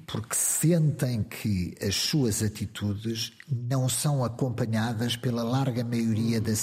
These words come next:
eh, da sociedade, dos meios de comunicação, eh, nós hoje diríamos porque não é politicamente correto, porque são reações emotivas.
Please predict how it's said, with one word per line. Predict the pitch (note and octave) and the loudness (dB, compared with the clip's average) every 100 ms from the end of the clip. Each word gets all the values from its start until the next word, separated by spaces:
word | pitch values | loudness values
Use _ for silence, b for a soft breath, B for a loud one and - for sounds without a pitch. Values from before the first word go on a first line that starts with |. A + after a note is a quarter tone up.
| - B B B B B - | -4 B B B B B -4
eh, | A#2 G#2 | 0 2
da | G2 B2+ | 2 2
sociedade, | - A2+ - B2+ A2 C3+ C3+ B2 | 0 -2 2 2 2 2 2 2
dos | G#2+ B2 | 2 2
meios | A2+ C3 A#2+ | 4 2 2
de | - | -2
comunicação, | - A#2+ A2+ A#2 B2+ - C3+ C3 B2+ B2 B B - | -2 0 0 0 0 2 4 4 2 0 B B -6
eh, | - | 0
nós | B2 A#2+ A#2 | 2 2 2
hoje | A#2 A#2 | 2 2
diríamos | A#2 A#2 G#2+ | 2 2 0
porque | C#3+ C3 | 0 2
não | C3+ C3 | 4 4
é | D3 | 2
politicamente | - C3 D3+ D3+ C3 C#3 B2+ B2+ A2 | 2 2 2 2 2 2 2 0 0
correto, | - B2+ D3 C#3+ C3+ - | 0 2 4 4 2 -2
porque | C#3 - | -4 0
são | D#3 | 2
reações | C3+ C#3 B2 C#3 A#2+ | 2 0 2 2 2
emotivas. | C3+ D#3 - D#3+ C#3+ C#3+ | 4 4 4 4 4 0